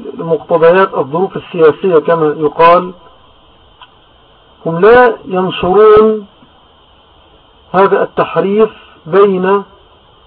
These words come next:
ع-، عوامهم، ولكنه ينشر في نطاق ضيق عبر، آه، مراجعهم، آه، الذين يسم-، يسمونهم بالمراجع،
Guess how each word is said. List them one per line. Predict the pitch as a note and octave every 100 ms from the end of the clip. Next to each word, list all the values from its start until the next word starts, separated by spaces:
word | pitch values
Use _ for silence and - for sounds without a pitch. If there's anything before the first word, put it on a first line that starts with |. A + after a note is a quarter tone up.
| _ _ _ _ _ -
ع-، | E3 F3 F3
عوامهم، | E3 F3 G3 E3 D3+ B2+ A#2 - _ _ _ _ _ _ _ _ _ _ _ _ _ _ _ _ _ _ _ _ -
ولكنه | F#3+ F#3 G3+ G3 F3+
ينشر | B3 A3 - A3
في | - F#3+
نطاق | E3+ G#3 G#3
ضيق | E3 F#3+ E3+ C3+ B2+ - - _ _ _ _ _ _ _ _ _ _ _ _
عبر، | - - F3 E3+ D3 D3 -
آه، | E3 D3 D3 D3 C#3+ D#3+ - -
مراجعهم، | E3+ F3 D#3+ D#3 G3 D#3+ D#3 F#3+ F#3+ - _ _ -
آه، | D#3+ E3+ - _ _ _ _ _ _ _ _ _ _ _ _ - _ _ _ - -
الذين | E3 C#3+ D#3+ D#3+
يسم-، | C#3+ D#3+ D#3 -
يسمونهم | - D#3+ D#3+ D#3+
بالمراجع، | D#3 D3 D#3 F3 D3+ E3+